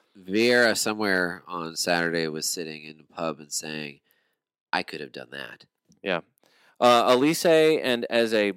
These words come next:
Speaker 2: both in the top five for chances created, uh, in the last four game weeks over, of all players.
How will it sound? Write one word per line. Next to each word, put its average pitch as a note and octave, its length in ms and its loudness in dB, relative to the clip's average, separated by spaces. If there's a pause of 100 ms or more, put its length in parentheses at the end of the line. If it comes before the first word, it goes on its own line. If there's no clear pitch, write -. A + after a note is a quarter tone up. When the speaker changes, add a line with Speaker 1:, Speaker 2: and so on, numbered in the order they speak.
Speaker 2:
both A2 420 2
in G#2 140 -10
the F#2+ 80 -8
top - 340 -2
five F2 560 -2 (300)
for - 160 -14
chances F2+ 540 -10
created, D2+ 680 -12 (180)
uh, D2+ 260 -16
in D#2 60 -20
the D#2+ 80 -14
last D#2+ 360 -10
four D#2+ 240 -8
game D2+ 240 -20 (100)
weeks - 420 -20
over, F2 260 -8
of F#2+ 260 -4
all G2 280 0
players. C2+ 600 -8